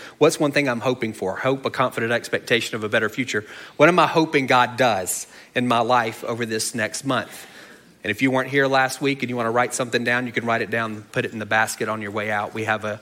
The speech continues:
group that prays every, uh, th-,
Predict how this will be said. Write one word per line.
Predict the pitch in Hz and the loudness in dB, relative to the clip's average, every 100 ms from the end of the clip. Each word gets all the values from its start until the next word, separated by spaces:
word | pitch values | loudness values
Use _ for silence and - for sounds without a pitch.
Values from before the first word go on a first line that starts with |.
| - - - | -14 -20 -10
group | - 117 113 | -2 -2 0
that | 117 - | -2 2
prays | 123 120 113 | 2 2 0
every, | 113 110 110 110 - _ _ - | 0 0 -4 -8 -20 _ _ -2
uh, | 101 98 | -2 -2
th-, | - | -2